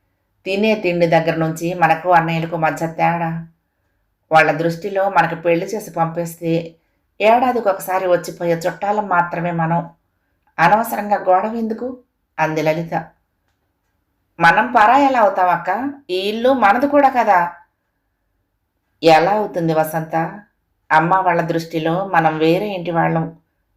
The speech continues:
వాళ్ళని తప్పు పట్టక్కర్లేదు. లోకరీతే ఇది. అమ్మాయి అంటేనే ఆడపిల్ల కానీ ఇక్కడ పిల్ల కాదు అని నాన్నమ్మ ఎన్నిసార్లు అంది.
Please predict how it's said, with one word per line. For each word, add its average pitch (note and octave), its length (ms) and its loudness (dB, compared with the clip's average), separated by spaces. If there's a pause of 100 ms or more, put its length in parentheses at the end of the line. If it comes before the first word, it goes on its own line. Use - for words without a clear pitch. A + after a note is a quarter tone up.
వాళ్ళని E3 360 4
తప్పు F3+ 260 -6
పట్టక్కర్లేదు. G#3 880 -8 (520)
లోకరీతే G#3+ 720 0
ఇది. G3 420 -8 (680)
అమ్మాయి F#3 520 2
అంటేనే E3 720 0 (140)
ఆడపిల్ల E3+ 580 2
కానీ E3 540 -4
ఇక్కడ E3 360 -2
పిల్ల G3 180 -2
కాదు F3+ 380 -2
అని E3 380 -4 (580)
నాన్నమ్మ F3 480 0
ఎన్నిసార్లు G3+ 680 -4
అంది. F3+ 340 -8